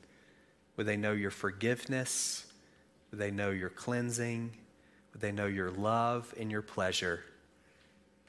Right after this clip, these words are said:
And would they know your power? I pray that you would fill them with your Holy Spirit, that in that moment of decision, they would be faithful. And God, I pray for those who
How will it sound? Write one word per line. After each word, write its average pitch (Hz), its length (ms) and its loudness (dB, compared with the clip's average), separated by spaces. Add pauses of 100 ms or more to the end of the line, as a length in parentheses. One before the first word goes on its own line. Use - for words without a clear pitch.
And 107 100 -4
would 104 80 -2
they 98 120 2
know 104 140 0
your 107 180 0
power? 107 640 -2 (500)
I - 40 -6
pray 123 180 0
that 117 140 -2
you 131 40 0
would 120 100 -2
fill 123 360 2
them 110 240 -2
with 107 160 -4
your 104 100 2
Holy 104 300 -2
Spirit, 92 500 -4 (400)
that 110 120 4
in 110 100 2
that 104 180 4
moment 123 580 4
of 110 160 0
decision, 95 720 0 (1900)
they 101 100 4
would 98 140 -2
be 101 80 -4
faithful. - 460 -8 (2750)
And 110 100 0
God, 107 140 6
I 104 60 4
pray 123 300 4
for 120 160 -2
those 110 360 2
who 107 280 0